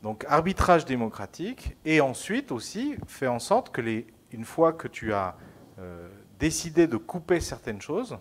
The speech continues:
de couper des liens, de renoncer à des choses, de fermer des choses, il faut sanctuariser l'accompagnement de ces personnes. Et là, c'est toute une, euh, stratégie que l'on a aussi sur la, la réforme de la sécurité sociale,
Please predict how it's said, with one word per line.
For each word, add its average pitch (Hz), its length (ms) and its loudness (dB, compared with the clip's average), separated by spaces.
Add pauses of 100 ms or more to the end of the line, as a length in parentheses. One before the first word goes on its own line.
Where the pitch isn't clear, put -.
(160)
de 101 80 -16 (120)
couper 135 300 -2
des 120 120 -2
liens, 113 400 -6
de 107 160 -10
renoncer 127 540 -4
à 117 40 -2
des 107 120 -6
choses, 127 240 -8
de 101 60 -6
fermer 143 380 -6
des 98 120 -10
choses, 185 320 -6 (360)
il 110 120 -12
faut 160 320 -2
sanctuariser 160 1040 2
l'accompagnement 127 920 -6 (480)
de 110 100 -6
ces 113 220 -8
personnes. 131 520 -6 (320)
Et 101 100 -10
là, 127 240 4
c'est 117 260 -10
toute - 260 -16
une, 127 200 -4
euh, - 540 -12 (420)
stratégie 127 600 -8
que 120 140 -12
l'on 101 220 -10
a 113 120 -2
aussi 117 340 -8
sur 98 360 -10 (460)
la, 113 520 2
la 113 440 -2
réforme 127 540 0
de 110 60 2
la 95 160 -2
sécurité 107 500 -10
sociale, 131 640 -2